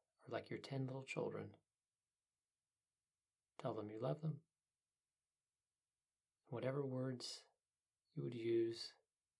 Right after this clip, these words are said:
with your own children, or if you had children, how would you express your love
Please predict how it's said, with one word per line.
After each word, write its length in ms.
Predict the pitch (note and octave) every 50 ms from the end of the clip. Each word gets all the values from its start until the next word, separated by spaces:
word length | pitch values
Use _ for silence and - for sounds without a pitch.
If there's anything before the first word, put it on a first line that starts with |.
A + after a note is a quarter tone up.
| _ _ _ _ _ _ _ _ _ _ _ _ _ _ _ _ _ _ _ -
with 120 | - - -
your 140 | C#3 C#3 D3
own 160 | E3+ F3+ D#3+
children, 380 | - - G#2+ G2 F#2+ F#2 F#2 F#2+ - - _ _ _ _ _ _ _ -
or 120 | B2 A2+
if 60 | G#2+ G2+ - - - _ _ _ _ _ _ _ _ _ _ _ _ _ _ -
you 120 | - - -
had 200 | - B2 B2 -
children, 360 | - - G2+ G2 G#2 G#2 G#2 G#2 - _ _ _ - _ _ _ _ _ _ _ _ _ _ _ _ _ _ _ _ -
how 100 | F3+ F3+
would 140 | F3 D#3 -
you 120 | F3 F3
express 680 | D#3 D#3+ - - - - D3+ C3+ B2 - - - - - -
your 100 | A2 G#2
love 460 | G2+ G#2+ A2 B2 B2+ B2+ B2+ B2+